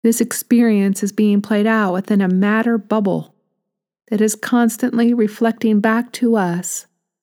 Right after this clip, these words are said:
our thought vibration. Everything around us represents the thoughts that we have emanated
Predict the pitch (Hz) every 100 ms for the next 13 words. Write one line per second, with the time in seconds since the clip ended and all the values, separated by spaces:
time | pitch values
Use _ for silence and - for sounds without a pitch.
0 | - 208 202 - 185 185 - 190 185 196
1 | 190 - 190 185 - _ _ _ _ _
2 | _ _ _ _ _ _ _ _ _ _
3 | _ - 277 262 254 247 220 214 202 220
4 | 247 220 185 180 - 208 202 208 202 220
5 | 208 - 196 - 196 185 180 - - -
6 | _ _ _ _ _ - 202 196 208 202
7 | - 220 208 196 190 180 180 175